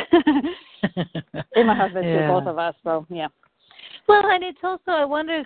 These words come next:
Speaker 2: how, I don't know how, how open your husband would be to hear about these,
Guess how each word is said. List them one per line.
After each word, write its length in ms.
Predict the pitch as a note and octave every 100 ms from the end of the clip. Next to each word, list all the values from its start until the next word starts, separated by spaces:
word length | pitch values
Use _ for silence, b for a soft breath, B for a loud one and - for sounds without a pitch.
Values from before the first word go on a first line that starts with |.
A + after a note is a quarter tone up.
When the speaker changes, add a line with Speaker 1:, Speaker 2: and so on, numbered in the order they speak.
| -
Speaker 2:
how, 160 | C4+
I 60 | - C4
don't 120 | B3+
know 160 | C4 B3+
how, 640 | C4 A#3 A3 G#3 F#3+ - - _
how 220 | - G#3
open 320 | G#3 G#3 G3+ F#3+
your 120 | F3+
husband 360 | G3+ F#3+ F#3+
would 140 | F3 E3+
be 160 | F3 F3
to 80 | F3+ -
hear 300 | - G#3 F#3
about 440 | D#3+ C#3+ D3+ D3+ C#3+
these, 340 | D3 D3 D3